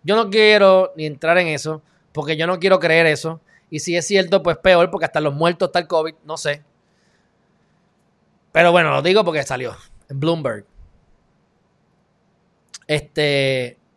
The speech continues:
y nosotros estamos trabajando por la equ-, la igualdad, la igualdad, cuando lo que tenemos que buscar es la equidad.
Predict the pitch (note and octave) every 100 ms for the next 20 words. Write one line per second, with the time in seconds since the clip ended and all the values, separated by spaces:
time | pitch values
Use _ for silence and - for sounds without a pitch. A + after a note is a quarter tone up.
0 | _ _ _ _ _ _ G3+ B3 A#3+ _
1 | _ D#3+ D3+ F3+ G#3 G#3 G#3 G3+ F#3+ G#3
2 | G#3+ G3+ F#3 F3 - F#3+ F3+ F3+ F3+ E3+
3 | D3 G#3+ B3 - F#3 F3 E3+ D#3 C#3 F#3+
4 | F#3+ - - C#3 C#3 C3+ C3 C#3 C3+ D#3
5 | F3+ D3+ E3+ D#3+ D#3+ D#3 - D#3 D#3 D#3
6 | D3